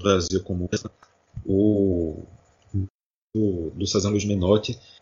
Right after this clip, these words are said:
lá no início dos anos, no, na metade dos anos setenta, ele conseguiu fazer ainda sua estreia, uma vitória por cinco a um sobre a Hungria,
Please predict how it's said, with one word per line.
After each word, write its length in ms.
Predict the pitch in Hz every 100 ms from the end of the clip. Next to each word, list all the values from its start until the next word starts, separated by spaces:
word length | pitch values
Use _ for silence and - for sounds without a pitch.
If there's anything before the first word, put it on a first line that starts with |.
| _ _
lá 220 | 90 104
no 100 | 117
início 460 | 110 95 101 127 131
dos 100 | 110
anos, 340 | 110 107 -
no, 400 | 98 101 101 98 98 _ _ _ - 87
na 120 | 98
metade 320 | 101 101 113
dos 100 | 135
anos 140 | 117 110
setenta, 480 | 107 104 117 110 - _ _ _
ele 160 | - 98
conseguiu 460 | 98 120 - 107 113
fazer 380 | 117 110 104 -
ainda 200 | 104 104
sua 180 | - 120
estreia, 540 | - - 98 104 127 -
uma 140 | 104 101
vitória 240 | 98 101
por 160 | - 95
cinco 280 | - - 135
a 80 |
um 200 | 110 120 123
sobre 320 | - - 95 104
a 40 |
Hungria, 500 | 98 85 95 107 117